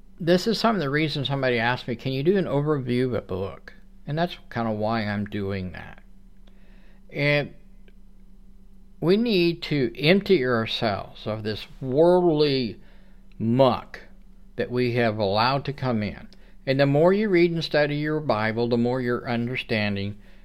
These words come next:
you've allowed a lot of muck to come in. Okay? We may not even realize it at the time that we've dropped our, our, uh, our walls,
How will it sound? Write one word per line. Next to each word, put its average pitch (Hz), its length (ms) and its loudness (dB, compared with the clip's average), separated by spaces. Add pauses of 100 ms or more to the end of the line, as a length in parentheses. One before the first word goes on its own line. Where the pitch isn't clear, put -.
(180)
you've 117 180 0
allowed 107 300 0
a 95 40 -4
lot 101 240 -2
of 95 80 -2
muck 104 540 -4 (440)
to 110 120 -12
come 98 280 -6
in. 90 320 -10 (460)
Okay? 120 460 -2 (720)
We 175 160 4
may 208 180 0
not 185 200 0
even 139 260 0
realize 131 580 2
it 101 80 -6
at 104 140 -6
the 110 80 -6
time 110 380 -4
that 104 120 -8
we've 107 180 -6
dropped 117 360 -2
our, 90 340 -4
our, 95 440 -8
uh, 92 180 -10 (500)
our 104 200 -4
walls, 120 680 2